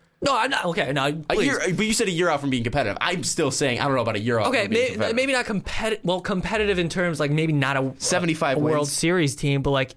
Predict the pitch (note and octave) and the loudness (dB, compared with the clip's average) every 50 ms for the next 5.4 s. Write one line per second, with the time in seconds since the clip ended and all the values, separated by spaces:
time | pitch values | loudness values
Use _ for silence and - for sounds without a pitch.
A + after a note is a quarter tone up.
0 | _ _ _ _ _ _ _ _ E3 D#3 D#3+ F3 F3 - - _ _ _ - - | _ _ _ _ _ _ _ _ 0 0 0 0 -2 -6 -14 _ _ _ -6 -2
1 | F#3 F#3 F3+ F3 D#3+ - - E3+ G3+ G#3+ E3 C#3+ D#3 F3 - - - _ _ _ | 0 0 2 0 0 0 0 0 0 2 0 0 -2 -2 -4 -10 -18 _ _ _
2 | - _ _ _ - - D#3+ D#3+ - - _ _ _ D#3+ C#3+ - - D3 D#3 B2+ | -20 _ _ _ -4 -4 -2 -2 -4 -8 _ _ _ -2 -2 0 0 -2 -2 -2
3 | - - G2 A2+ - - A#2 G2+ - G#2 F2+ F2 F2 D2+ - - - - - F#2 | -2 -2 -2 -2 0 0 -2 -2 -2 -4 -4 -4 -4 -4 -6 -8 -6 -4 -2 -2
4 | - - - - - - - - - - G3 F#3 - - G3+ F3 - - G#4 G4+ | -2 -4 -6 -6 -6 -6 -8 -6 -2 -2 0 2 2 2 0 0 0 -2 -2 -4
5 | D#4 - - A3 C4 C#4 C4+ - | -6 -4 -2 -2 -2 -2 -4 -8